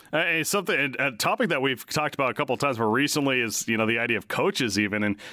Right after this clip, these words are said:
you gotta kinda wonder if that's a possibility. A team going into T I coming up or future T Is, obviously he's, you gotta think P P D's on a very short list of, <laughs> "Hey, we're looking for a coach. Uh, you wanna help us out here?" So that's, uh, that's certainly an avenue I could see him, uh, still being involved in. But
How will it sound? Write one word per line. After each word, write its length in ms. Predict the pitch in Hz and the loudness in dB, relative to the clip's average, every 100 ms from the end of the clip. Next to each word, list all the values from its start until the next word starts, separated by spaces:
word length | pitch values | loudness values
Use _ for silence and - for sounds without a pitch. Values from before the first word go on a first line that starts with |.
| - | -4
you 80 | |
gotta 200 | 123 190 | -2 -2
kinda 180 | 156 147 | -2 -2
wonder 240 | 123 143 127 | 0 0 0
if 60 | |
that's 260 | 120 139 135 | 0 -2 -2
a 40 | |
possibility. 540 | 127 139 104 107 143 110 | 0 0 0 0 0 2
A 100 | 104 | 0
team 300 | 101 147 131 | 0 0 0
going 220 | 127 123 | 0 0
into 120 | 113 | 0
T 240 | 104 143 127 | 0 0 0
I 240 | 113 123 | 0 0
coming 300 | 113 127 120 | -2 -2 0
up 240 | 120 120 - | 2 0 0
or 160 | 101 - - - | -2 -2 -12 -4
future 280 | 156 131 | -2 0
T 200 | 123 117 | 0 0
Is, 420 | 110 151 117 135 113 | 0 0 0 0 0
obviously 480 | 101 120 113 123 | 2 2 0 0
he's, 320 | 113 135 - 110 | 2 0 -2 -2
you 140 | 110 | -2
gotta 180 | 151 127 | 0 -2
think 200 | 156 117 | -2 -2
P 120 | 156 | -2
P 80 | - | 0
D's 160 | 143 | 0
on 120 | 135 120 | 0 -2
a 60 | |
very 300 | 92 135 147 | -2 -2 0
short 240 | 110 135 110 | 0 0 0
list 340 | 135 110 - | 0 0 0
of, 200 | 104 98 | -2 0
<laughs> 600 | 135 - - - - - | -4 -4 -12 -12 -16 -6
"Hey, 140 | 143 | -2
we're 120 | 117 127 | 0 0
looking 220 | 135 117 | 0 -2
for 200 | 131 120 | 0 -2
a 40 | |
coach. 460 | 104 151 127 117 - | 0 0 0 0 2
Uh, 300 | 117 107 104 - - - | 2 2 0 -4 -18 -6
you 80 | 110 | 0
wanna 160 | 113 | 0
help 180 | 117 120 | 0 0
us 160 | 107 131 | 0 2
out 160 | 131 | 2
here?" 220 | 98 82 78 | 0 -2 -2
So 260 | 98 90 - - - - | 0 0 -2 -14 -20 -8
that's, 220 | - 104 | -4 0
uh, 100 | 110 | 0
that's 200 | 101 107 | 0 0
certainly 280 | - 104 98 | 0 -2 0
an 60 | 101 | 0
avenue 280 | 101 98 101 | 0 0 0
I 100 | 101 | 0
could 120 | 95 | -2
see 140 | 110 | 0
him, 120 | 101 | 2
uh, 120 | 95 90 | 2 0
still 200 | - 104 | -2 0
being 160 | 95 | 0
involved 360 | 90 98 95 85 | 0 0 -2 -2
in. 100 | 82 | -2
But 180 | 87 | -2